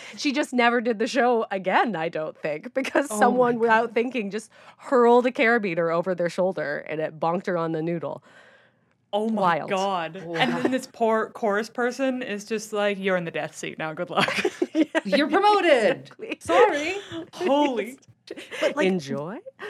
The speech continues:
Speaker 3: those investors must have not dropped out because the show kept going after that?
Speaker 1: I think they got different investors, and U two
Speaker 2: They
Speaker 1: and
Speaker 2: just didn't give
Speaker 1: Bono
Speaker 2: them a pre-, a preview of that one. They're like,
Speaker 1: No.
Speaker 2: "No, what is
Speaker 1: <laughs>
Speaker 2: it? For sure."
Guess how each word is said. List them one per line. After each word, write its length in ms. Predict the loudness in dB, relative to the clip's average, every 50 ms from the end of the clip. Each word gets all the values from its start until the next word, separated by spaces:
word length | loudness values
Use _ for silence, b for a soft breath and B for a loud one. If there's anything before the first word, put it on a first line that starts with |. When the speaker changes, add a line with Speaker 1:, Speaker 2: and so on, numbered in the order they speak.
| -10
Speaker 3:
those 280 | -4 -2 0 0 0 0
investors 460 | 0 2 2 2 0 0 -6 -6 -4
must 180 | -2 -4 -4 -4
have 100 | -6 -6
not 400 | -6 -4 -2 -2 -4 -4 -6 -6
dropped 260 | -4 -2 -2 -2 -2 -4
out 140 | -4 -2 -4
because 260 | -6 -6 -6 -10 -8
the 80 | -8 -8
show 360 | -8 -4 -4 -2 -2 -2 -4 -6 _
kept 360 | -8 -8 -8 -8 -8 -18 -10
going 320 | -6 -4 -4 -4 -4 -8 -8 -8 -8
after 180 | -8 -8 -8 -12 -10
that? 280 | -10 -10 -10 -10 -10 -12 -14 B B B B B B B B
Speaker 1:
I 80 | -10 0
think 220 | 2 2 2 4
they 80 | 2 -2 2 4
got 280 | 4 4 4 2 0
different 360 | 0 -2 0 0 -2 -2 -2
investors, 680 | -2 -2 0 0 0 -2 -2 -8 -8 -6 -6 -6 -8 -8 -10
and 240 | -8 -6 -6 -6 -6
U 160 | -4 -4 -6 -6
two 320 | -6 -8 -6 -4 -4 -4 -2
Speaker 2:
They 80 | -2
Speaker 1:
and 80 | -2 -2
Speaker 2:
just 160 | 0 2 2
didn't 180 | 4 4 4 4 4
give 140 | 4 4 4
Speaker 1:
Bono 0 |
Speaker 2:
them 140 | 2 0 0
a 40 | -4
pre-, 340 | -4 -4 -4 -4 -4 -4 -6 -8 -8
a 80 | -8
preview 400 | -8 -4 -4 -4 -4 -2 -4 -6
of 100 | -6 -2 -2
that 180 | -2 -2 -2 -4
one. 220 | -2 -2 -2 -2
They're 160 | -2 -4 -2
like, 160 | 2 4 6
Speaker 1:
No. 100 | 8 8
Speaker 2:
"No, 240 | 6 6 6 4 4
what 180 | 6 6 6 4
is 100 | 4 0
Speaker 1:
<laughs> 20 |
Speaker 2:
it? 360 | 2 0 0 2 0 -4 -4
For 140 | -2 -6 -4
sure." 240 | -2 0 -2 -2